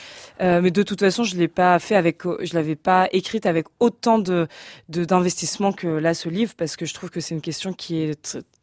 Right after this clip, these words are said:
qui se prête énormément à, à la fiction, à la fiction, oui, euh, c'est-à-dire au, à une forme de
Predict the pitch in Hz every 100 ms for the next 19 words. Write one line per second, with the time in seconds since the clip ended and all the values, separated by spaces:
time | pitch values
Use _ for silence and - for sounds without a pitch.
0 | - - - - - 156 - - 190 -
1 | 226 226 214 214 214 226 208 175 160 156
2 | - _ 180 175 160 175 - - 214 214
3 | - _ _ _ _ - 170 160 170 -
4 | 170 170 156 156 143 143 165 151 147 170
5 | 156 151 165 - - - 165 156 185 180
6 | 160 160 156 151